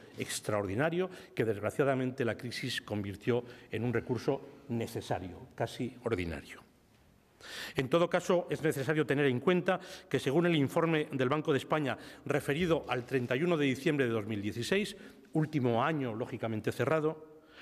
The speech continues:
nuestra comunidad se seguía, eh, manteniendo en el pelotón de las comunidades menos endeudadas en relación al pib. Concretamente, cuatro coma cinco puntos menos que la media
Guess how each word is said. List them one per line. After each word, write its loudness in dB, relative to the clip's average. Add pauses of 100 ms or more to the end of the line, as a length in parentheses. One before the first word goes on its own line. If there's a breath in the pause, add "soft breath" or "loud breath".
(140 loud breath)
nuestra 2
comunidad 2 (320 loud breath)
se 0
seguía, 0
eh, -6
manteniendo 2
en -2
el 0
pelotón 0 (160)
de 0
las 0 (100)
comunidades 2 (300 loud breath)
menos 0
endeudadas 2 (180 loud breath)
en 2
relación 0
al -2
pib. -10
Concretamente, 0 (380 loud breath)
cuatro 0
coma 0
cinco 0
puntos 2
menos 2 (400 loud breath)
que 2
la 4
media 2